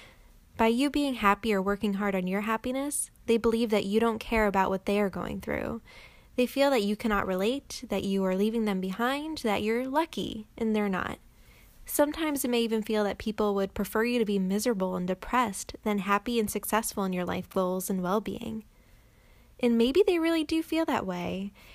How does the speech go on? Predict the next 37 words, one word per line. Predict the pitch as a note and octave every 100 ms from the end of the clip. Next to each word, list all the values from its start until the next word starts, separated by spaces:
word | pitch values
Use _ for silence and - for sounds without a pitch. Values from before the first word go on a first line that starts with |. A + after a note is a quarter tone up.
| -
And | B3+
when | C4
that | C#4 D4
behavior | E4 D#4+ D#4
comes | C#4+ C4 B3+
from | B3+
the | G#3
people | - A#3 A#3 A#3
who | A3+
should | G3+ G#3+
be | G3 G3
our | F#3
greatest | F#3 G3 G#3+ B3
supporters, | C4 - C4+ C#4 D4 D#4 - - -
that | A#3 A#3+
can | C4
hurt | B3+ A#3
the | G#3
most. | G3 - A3 - - - - _ - _ - - - -
And | B3 A#3+
if | C4+ -
you | G4
find | - C#4+ C#4
yourself | C4 B3 - A3+ C4+
as | A#3 -
the | F#3+
person | - F#3 - F3+
feeling | F#3 F#3+ F3+ F#3 F#3
anger, | G3+ G3 G3 F#3+
envy, | - F#3+ G3 F#3+
or, | F#3 F3+ F3+ E3+ - -
or | G#3+ G#3
resentment | F#3+ F#3+ G3 G3+ F3+ F#3 -
for | G#3+
someone | G#3 A#3 G#3+ G3+
else's | G3 - F#3+ -
happiness, | G#3+ A3 F#3+ F3+ G3+ G#3 -